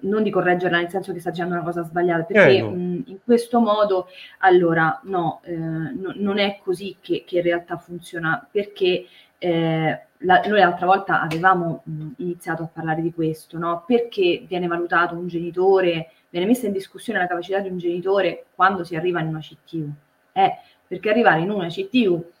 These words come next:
Speaker 1: significa per il giudice iniziare a pensare che quei minori siano in una situazione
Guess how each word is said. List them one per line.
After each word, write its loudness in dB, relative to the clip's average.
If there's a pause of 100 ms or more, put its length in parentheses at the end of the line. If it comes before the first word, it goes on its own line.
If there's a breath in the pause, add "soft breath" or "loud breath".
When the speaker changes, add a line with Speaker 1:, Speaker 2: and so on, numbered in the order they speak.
(320)
Speaker 1:
significa -2
per 2
il 2
giudice -4
iniziare -4
a -4
pensare 0
che -8 (100)
quei 2
minori -2 (580)
siano -2
in -4
una 0
situazione -2